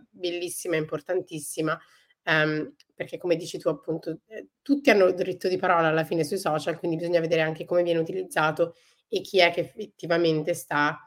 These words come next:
eh, dicendo cosa. Ehm, tornando appunto al lavoro che fai tu sui social e al tuo post, che insomma è un po' come ti ho trovata, quindi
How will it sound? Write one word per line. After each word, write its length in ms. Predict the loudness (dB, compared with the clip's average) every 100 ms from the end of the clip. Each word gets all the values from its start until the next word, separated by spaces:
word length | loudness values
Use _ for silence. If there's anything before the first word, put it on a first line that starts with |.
| _ _ _
eh, 160 | -8 -6
dicendo 520 | -8 -4 -2 0 -2
cosa. 600 | -6 -2 -2 -2 -4 -6 _ -20 -20 _ _
Ehm, 880 | 0 4 4 4 4 4 4 2 -2 -6 -6
tornando 360 | -2 2 2
appunto 300 | 2 0 0
al 60 | 2
lavoro 280 | 2 0 0
che 140 | -2
fai 200 | 0 0
tu 240 | 0 -6 -8
sui 200 | -10 -10
social 560 | -4 -4 -2 -2 -2
e 220 | -2 -2 -2
al 200 | -2 -2
tuo 160 | -2 2
post, 360 | 2 0 -2
che 100 | -2
insomma 280 | -2 -2 -4
è 40 |
un 80 | 0
po' 120 | 0
come 180 | 2 0
ti 80 | 0
ho 60 | -2
trovata, 500 | 0 0 0 -2 -6
quindi 460 | -2 0 0 -2